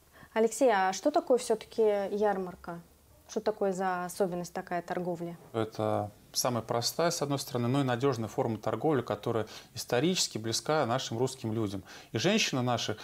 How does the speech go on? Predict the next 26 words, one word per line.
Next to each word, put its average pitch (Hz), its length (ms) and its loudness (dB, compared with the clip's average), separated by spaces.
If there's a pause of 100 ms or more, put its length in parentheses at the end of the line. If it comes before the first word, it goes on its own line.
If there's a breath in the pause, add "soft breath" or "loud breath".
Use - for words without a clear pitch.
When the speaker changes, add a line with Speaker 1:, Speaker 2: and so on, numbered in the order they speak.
(180 loud breath)
Speaker 2:
как 107 160 -6
показывает 113 440 -2
практика, - 380 -4
на 107 80 -2
сегодняшний 139 480 2
день 160 160 0
с - 140 -2
удовольствием 123 440 0
приходят - 440 -2
на 117 60 2
ярмарки, 156 580 0 (260 loud breath)
потому 135 300 0
что 123 160 -4
ведется 131 280 0
прямой 165 280 2
диалог 131 360 2
покупателя - 480 -2
с - 80 -4
продавцом, 113 560 -2
всегда 120 300 -2
богатый, 131 420 0
качественный 135 520 -2 (320 loud breath)
выбор 123 420 2
товара, 113 460 0 (160 loud breath)
хорошие - 420 2
цены. 113 460 2